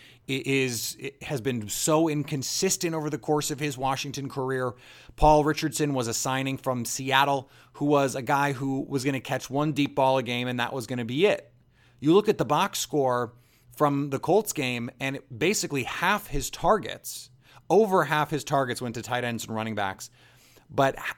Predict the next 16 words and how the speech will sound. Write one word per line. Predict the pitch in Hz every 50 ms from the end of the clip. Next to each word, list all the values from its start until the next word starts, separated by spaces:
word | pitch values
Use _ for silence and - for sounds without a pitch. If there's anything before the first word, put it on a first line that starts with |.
| - - -
h-, | 143 - - 143 151 - - 120 120 139 123 113 117
right | 120 147 165 180 190
about | 190 147 160 156 156 135
half | - 143 143 143 139 -
of | 139 -
Alex | 135 131 127 131 127 -
Smith's | - 131 123 113 - -
targets | - 123 120 120 110 110 107 - - - _ _ _ _ -
went | 131 135 131 127 120
just | - - 160 165 143 135 - - - - - -
to | 139
Chris | 127 - - 139 131 -
Thompson | - 135 123 117 110 - - 107 107 -
and | - 117 107
Jordan | 101 107 98 101 101 95 92
Reed. | 90 92 104 127 -